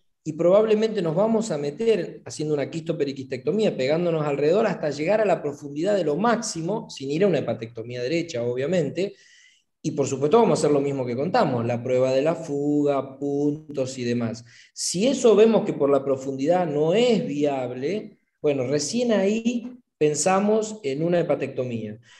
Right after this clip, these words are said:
Porque la realidad es que el caso que, que tú cuentas es el más complejo porque va a quedar una cavidad metida ahí adentro. Esa va a ser un problemón.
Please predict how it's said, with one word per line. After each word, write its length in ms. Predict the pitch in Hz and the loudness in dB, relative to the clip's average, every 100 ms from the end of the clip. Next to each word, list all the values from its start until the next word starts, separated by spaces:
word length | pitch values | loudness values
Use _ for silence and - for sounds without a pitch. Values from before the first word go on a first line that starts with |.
| _ - | _ 2
Porque 380 | 147 147 160 | 4 4 2
la 140 | 160 156 | 2 4
realidad 420 | 160 165 208 240 | 2 2 4 2
es 40 | - | 2
que 60 | |
el 100 | 156 | -2
caso 340 | 180 202 185 - | -2 -2 -4 -4
que, 480 | 147 135 127 123 123 | -4 -2 -2 -4 -6
que 100 | 139 | -6
tú 140 | 185 | 0
cuentas 520 | 226 220 175 185 180 | 4 4 4 0 0
es 140 | 160 160 | -4 -4
el 80 | |
más 140 | 175 202 | -2 -2
complejo 440 | 196 190 240 220 | -2 0 0 0
porque 200 | 160 156 | -2 0
va 80 | 190 | 0
a 40 | |
quedar 180 | 202 208 | 0 0
una 160 | 196 147 | -2 -2
cavidad 240 | 143 190 | -2 0
metida 280 | 190 160 202 | 0 -2 -2
ahí 80 | 143 | 0
adentro. 420 | 156 214 135 117 | 2 2 0 -6
Esa 200 | 131 165 | -8 -6
va 60 | 165 | -6
a 40 | |
ser 140 | - 165 | -4 -4
un 140 | 156 | -4
problemón. 640 | 135 123 147 202 214 127 | -2 0 2 4 4 4